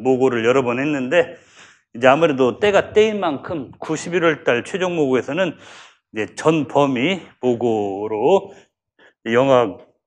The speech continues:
영교 이 두 과목은 쭉 계속 진행을 해보도록 하겠습니다. 자, 그래서 이제 오늘은 이제,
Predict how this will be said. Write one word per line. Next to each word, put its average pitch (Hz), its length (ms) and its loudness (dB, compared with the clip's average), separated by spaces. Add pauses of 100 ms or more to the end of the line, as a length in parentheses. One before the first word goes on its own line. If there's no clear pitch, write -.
(300)
영교 120 420 -4
이 135 120 -4
두 120 140 -12
과목은 123 520 -4 (420)
쭉 - 220 -6
계속 - 300 -12
진행을 131 580 -4 (480)
해보도록 147 680 2
하겠습니다. 113 1000 -2 (600)
자, 160 260 4
그래서 196 280 6
이제 175 240 4
오늘은 196 460 2
이제, 165 420 4